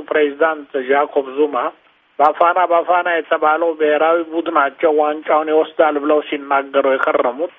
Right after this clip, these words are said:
በደርባን ስታዲየም ከማሊ ጋር በፍጹም ቅጣት ምት በመሳት ከውድድሩ መውጣቱን ተመልክተዋል።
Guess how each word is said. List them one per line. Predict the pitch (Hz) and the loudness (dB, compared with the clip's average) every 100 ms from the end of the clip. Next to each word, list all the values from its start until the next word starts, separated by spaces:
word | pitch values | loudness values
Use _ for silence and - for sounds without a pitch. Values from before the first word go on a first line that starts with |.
| _ | _
በደርባን | - 143 170 170 185 175 | -6 2 2 4 0 0
ስታዲየም | - 175 160 165 175 | -6 -2 -2 -4 -6
ከማሊ | 160 170 160 165 160 | 0 0 2 0 0
ጋር | 156 165 196 | 0 2 2
በፍጹም | 165 151 165 - 165 160 | -2 -4 -4 -4 -6 -6
ቅጣት | - 156 151 - | 0 2 2 -2
ምት | 160 156 143 | -12 -8 -2
በመሳት | 151 165 156 147 156 | 0 0 0 0 0
ከውድድሩ | - 151 151 147 139 147 143 | 0 2 4 0 0 -2 -2
መውጣቱን | 143 147 139 131 147 151 151 - _ _ | -4 0 0 0 -4 -6 -12 -20 _ _
ተመልክተዋል። | 156 143 139 - - 104 95 | 0 0 -2 -4 -2 0 0